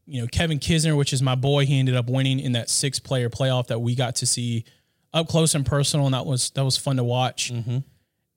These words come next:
Speaker 1: Uh, I mean, Adam Scott, Justin Rose, everyone. I got to see everyone that I grew up watching and still enjoy watching today. And the thing is, Patrick Reed and Louis Oosthuizen were supposed to play in this tournament, and they, they withdrew in the fu-, the, you know, the, I think the morning of or the day before.
Speaker 2: Yeah.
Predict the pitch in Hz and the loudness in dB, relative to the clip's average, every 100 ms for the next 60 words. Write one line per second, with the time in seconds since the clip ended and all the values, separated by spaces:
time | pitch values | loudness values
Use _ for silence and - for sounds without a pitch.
0 | - 120 113 - 143 127 139 151 139 - | -10 -8 -6 -2 -2 0 0 0 0 -2
1 | 165 156 147 151 143 147 139 139 120 - | 0 0 0 0 0 2 2 2 -2 -6
2 | 143 180 175 139 127 143 156 160 - 147 | -2 2 4 2 0 -2 0 0 0 0
3 | - 139 127 123 - _ _ _ _ _ | 0 0 0 -2 -10 _ _ _ _ _
4 | _ - 190 190 180 165 160 151 160 143 | _ -2 2 4 4 4 2 2 2 2
5 | 143 143 151 143 143 131 123 - 160 160 | 2 0 0 0 0 0 0 0 2 2
6 | 156 160 143 135 135 127 131 - 123 127 | 2 0 0 0 0 0 0 -2 -2 -2
7 | 127 123 - - - 156 139 196 196 160 | -2 -4 -10 -18 -4 -2 0 0 0 0
8 | - - _ - - 165 - 147 147 185 | -2 -8 _ -8 -2 0 0 0 2 4
9 | 147 127 - _ _ _ - 156 147 151 | 4 0 -6 _ _ _ -4 0 2 4
10 | 175 143 185 - 135 127 135 139 151 143 | 4 2 0 0 0 0 0 0 -2 -4
11 | 139 156 - 156 139 - 190 156 - 135 | -2 -2 0 0 0 0 2 2 2 0
12 | 135 143 147 143 143 143 143 143 139 143 | 0 0 0 2 2 0 -2 0 2 2
13 | 139 147 147 139 127 127 165 139 135 - | 0 0 2 2 0 -6 -4 -2 -2 -4
14 | - 127 123 123 123 120 - - 156 139 | -4 0 2 2 2 0 -2 -2 -2 2
15 | 135 135 143 143 143 139 139 135 127 120 | 2 4 4 2 2 0 0 0 0 0
16 | 123 120 - 143 139 120 117 120 110 | 0 -2 -4 0 2 2 0 -2 -2